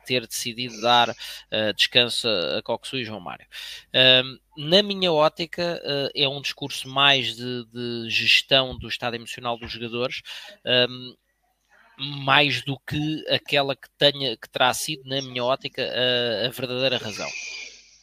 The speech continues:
Não creio que Roger Schmidt achasse que um jogo com o Gil Vicente era jogo, eh, de favas contadas e, portanto, um jogo para gerir, ahm, e, e aproveitar para dar descanso aos jogadores. Era um jo-, era um jogo que, até, até pelas características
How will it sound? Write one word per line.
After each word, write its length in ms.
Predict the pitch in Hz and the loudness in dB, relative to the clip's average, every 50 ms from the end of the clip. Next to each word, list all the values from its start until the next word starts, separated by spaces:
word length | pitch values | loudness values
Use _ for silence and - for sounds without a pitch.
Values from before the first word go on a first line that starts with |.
| _ _ - - 127 | _ _ -10 -10 -4
Não 240 | 123 135 143 139 131 | -2 -2 -2 0 -2
creio 340 | - 135 139 135 131 127 120 | 0 2 2 2 2 2 -2
que 260 | _ - - 131 123 113 | _ -10 -8 -8 -8 -6
Roger 320 | - 123 120 110 120 120 | -6 -6 -6 -4 -4 -6
Schmidt 320 | - - - 131 123 - 127 | -6 -6 -10 -12 -10 -8 -4
achasse 400 | 117 - - 131 117 110 - - | -2 0 0 0 -2 -2 -6 -10
que 120 | - 127 | -12 -14
um 100 | 123 120 | -14 -14
jogo 220 | - - 123 - _ | -10 -10 -12 -12 _
com 100 | - 120 | -12 -12
o 60 | 113 | -10
Gil 200 | 110 123 120 113 | -8 -10 -8 -8
Vicente 340 | 120 117 - 131 123 113 - 120 | -8 -8 -6 -6 -6 -6 -6 -4
era 160 | 117 117 117 | -4 -4 -4
jogo, 380 | 104 113 123 120 117 107 98 - - - - - - - _ | -6 -6 -6 -6 -8 -8 -12 -16 -18 -18 -16 -18 -20 -14 _
eh, 120 | - 104 107 | -8 -8 -8
de 140 | 104 104 - | -8 -12 -12
favas 340 | - - 123 117 120 117 - | -6 -6 -6 -4 -4 -6 -4
contadas 540 | - 127 113 - - 120 117 113 107 - | -6 -6 -6 -2 0 0 0 0 -2 -6
e, 40 | 123 - | -10 -10
portanto, 380 | - - - 131 120 - - | -8 -2 0 0 0 0 -6
um 40 | 120 | -10
jogo 220 | 107 120 120 - - | -10 -10 -10 -6 -4
para 80 | 131 | 0
gerir, 420 | 120 117 123 131 143 143 165 - - - - - - - - - _ _ | 0 2 2 4 4 2 2 0 -4 -8 -16 -20 -20 -20 -20 -20 _ _
ahm, 1000 | 139 143 147 151 151 151 156 156 156 156 156 156 156 156 160 160 160 160 160 160 _ _ _ _ _ _ _ _ _ - | 6 8 10 10 10 10 8 8 6 4 2 -2 -8 -10 -12 -12 -14 -14 -16 -18 _ _ _ _ _ _ _ _ _ -2
e, 320 | 135 135 131 104 131 127 127 | -2 -2 0 0 2 2 2
e 20 | |
aproveitar 420 | 127 - 127 117 117 131 - - 131 | 0 -2 -6 -6 -8 -4 -4 -4 -6
para 140 | - 123 | -4 -4
dar 100 | 127 120 117 | -6 -4 -2
descanso 440 | - - - - 139 120 110 - 131 | -2 -2 -2 -2 -4 -4 -6 -6 -6
aos 60 | 117 | -6
jogadores. 480 | 117 123 135 135 147 156 165 180 - - - - - - - | -6 -6 -6 -4 -4 -4 -4 -4 -6 -10 -12 -16 -18 -2 0
Era 160 | 123 131 135 | 0 0 0
um 80 | 139 131 | -2 -6
jo-, 180 | 117 120 131 | -8 -8 -6
era 220 | 127 127 135 131 135 | -4 -4 -4 -4 -4
um 100 | 135 135 | -8 -10
jogo 440 | 120 117 135 151 160 147 143 143 131 | -8 -6 -4 -4 -4 -4 -8 -12 -12
que, 260 | - - 143 156 170 | -8 -6 -4 -2 -2
até, 480 | 156 - - 127 123 120 117 110 101 | -4 -4 -4 -2 -2 0 -2 -2 -4
até 220 | 104 - - 120 117 | -6 -6 -6 -8 -8
pelas 520 | - _ 123 120 110 113 113 104 - - | -8 _ -8 -8 -6 -6 -6 -4 -6 -6
características 920 | - - 120 107 110 - - 117 - - - _ 107 101 - - - - | -6 -8 -10 -10 -10 -10 -10 -10 -10 -10 -10 _ -10 -8 -6 -6 -6 -8